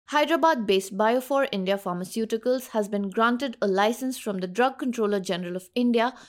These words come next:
to manufacture and export favipiravir to treat covid nineteen cases. The company is already in talks to commercially sell the drug in India.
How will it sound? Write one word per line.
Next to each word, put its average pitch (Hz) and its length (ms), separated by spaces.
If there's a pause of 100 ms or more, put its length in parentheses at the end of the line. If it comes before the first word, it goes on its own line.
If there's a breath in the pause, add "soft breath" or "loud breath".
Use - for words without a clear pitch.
(100)
to 277 80
manufacture 285 800
and 185 160
export 233 440
favipiravir 196 840 (200 loud breath)
to 285 100
treat 320 400
covid 190 280
nineteen 185 400
cases. 160 580 (420)
The 208 120
company 262 580
is 214 240
already 233 400
in 208 300
talks 240 320
to 240 80
commercially 294 560
sell 190 260
the 190 80
drug 175 240
in 185 100
India. 156 300